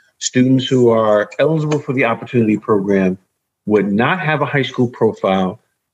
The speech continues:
that would allow them to be admitted as a standard admit at the institution that they applied.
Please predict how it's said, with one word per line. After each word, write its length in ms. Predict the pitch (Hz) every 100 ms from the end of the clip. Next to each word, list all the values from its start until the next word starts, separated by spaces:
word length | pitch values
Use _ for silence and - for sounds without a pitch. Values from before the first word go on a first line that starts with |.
| -
that 260 | 104 101 101
would 160 | 104
allow 400 | 98 98 104 110
them 260 | 110 110 104
to 160 | - 95
be 180 | 101
admitted 440 | 98 95 98 95 95 - _ _ _ _ _ _ - -
as 200 | 110 95
a 80 | 104
standard 840 | - - 117 107 98 98 95 92 - _ _ _ _ _ _ 101
admit 600 | 90 92 95 90 - _ _ -
at 200 | 98 92
the 120 | 95
institution 560 | 87 - - 95 - 82
that 120 | 78
they 120 | 80
applied. 460 | 69 - 73 -